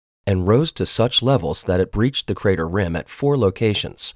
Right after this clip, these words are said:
to produce spectacular multi-level lava falls. These lava falls cascaded down the wall and terraces of the crater to produce a quasi-circular flow deposit. It seems that the flows were insufficient to fill or even cover the pre-existing deposits.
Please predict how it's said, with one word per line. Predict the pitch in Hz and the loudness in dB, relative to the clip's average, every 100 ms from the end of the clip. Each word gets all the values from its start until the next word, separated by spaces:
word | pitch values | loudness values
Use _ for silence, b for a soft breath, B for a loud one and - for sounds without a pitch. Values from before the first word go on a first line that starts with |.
| _ | _
to | - | -8
produce | 101 92 92 95 | -2 0 0 0
spectacular | - 98 - - 147 143 101 69 | -2 -4 -6 -4 -2 -2 -4 -6
multi-level | 60 90 107 127 123 107 95 107 113 | -2 0 2 0 -4 0 0 0 0
lava | 101 90 80 | 0 0 -2
falls. | - 65 50 - - _ _ _ - | -8 -8 -6 -8 -10 _ _ _ -2
These | 120 110 | -2 0
lava | 113 151 117 | -2 -2 -2
falls | - - 120 85 - - - - | -4 -2 0 0 -2 -6 -8 -6
cascaded | 110 98 - - 143 92 71 | -4 -2 -4 0 0 0 -2
down | 98 104 123 | -2 0 0
the | |
wall | 85 85 101 120 | 0 2 0 0
and | 87 | -6
terraces | 78 98 101 104 110 - | -4 0 0 0 -2 -4
of | 73 | -8
the | - | -8
crater | - 123 117 - - _ | -6 0 0 -2 -8 _
to | - | -6
produce | 107 98 135 160 - | -2 0 0 -2 -4
a | |
quasi-circular | 90 - 120 147 151 151 - - 147 - 90 90 | -6 -2 -2 0 -2 -2 -2 0 0 0 -2 -2
flow | - 120 95 | -4 -2 -2
deposit. | 95 - 110 104 - - _ _ _ _ _ - | -4 -2 0 0 -4 -14 _ _ _ _ _ -6
It | 117 | -4
seems | - 196 214 | 0 -2 -2
that | - - | -2 -2
the | 98 | -4
flows | - 123 95 71 | -2 2 2 2
were | 90 | -4
insufficient | - 117 - - 113 - 76 | -2 -2 -4 -2 -2 -2 -4
to | - | -10
fill | - - 127 69 - | -8 2 2 2 -6
or | - 104 | -4 -2
even | 147 156 98 | 0 -2 -4
cover | - 151 120 | -4 -2 -2
the | 90 | -4
pre-existing | 87 120 98 85 101 92 | -4 -2 -2 -2 -6 -6
deposits. | 87 - 117 98 - - - | -8 -4 -4 -4 -8 -10 -10